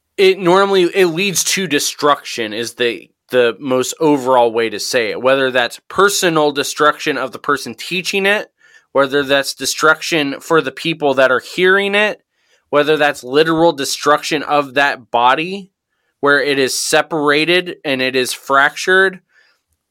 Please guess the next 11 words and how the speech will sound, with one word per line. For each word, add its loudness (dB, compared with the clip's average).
or 6
whether 2
that's 0
destruction -2
through -8
spiritual 0
abuses -4
or 0
in -6
some -4
cases -8